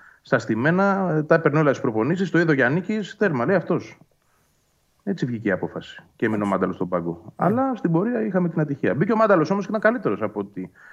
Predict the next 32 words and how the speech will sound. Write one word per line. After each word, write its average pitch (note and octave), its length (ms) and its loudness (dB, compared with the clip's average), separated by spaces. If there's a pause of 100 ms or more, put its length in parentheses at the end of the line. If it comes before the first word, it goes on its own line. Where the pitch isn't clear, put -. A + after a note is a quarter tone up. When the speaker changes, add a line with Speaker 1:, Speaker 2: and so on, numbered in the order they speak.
(160)
Speaker 1:
ήταν C3 320 0
ο - 20 -2
Γεύτιτς A2 360 -6
στο G#2+ 120 -4
διάστημα G2 420 -4
που F#2 120 -6
έπαιζε. - 140 -8
Speaker 2:
Οκ, - 80 -8 (160)
Speaker 1:
Γι' F#3 60 4
αυτό C#4 160 2
Speaker 2:
εντάξει, D#3+ 240 8
Speaker 1:
και C#3+ 60 4
λέω - 100 -2
τώρα C3+ 120 6
Speaker 2:
ε, A2 60 8
Speaker 1:
την - 140 -8
Κυριακή. G#2 440 -2
Speaker 2:
μα - 40 -12 (100)
ωραίο D4 240 6
είναι C4+ 160 2
να A#3+ 80 0
υπάρχει F#3+ 300 0
αυτό, F#3 160 -4
ο, E3 680 -4
ο E3 40 -8
εσωτερικός E3 440 -10
ανταγωνισμός. C#3+ 600 -8 (320)
Καλό B3+ 240 -2
για A#3 120 -4
την A#3 100 -8
ομάδα A#3 300 -4
είναι. B2+ 220 -10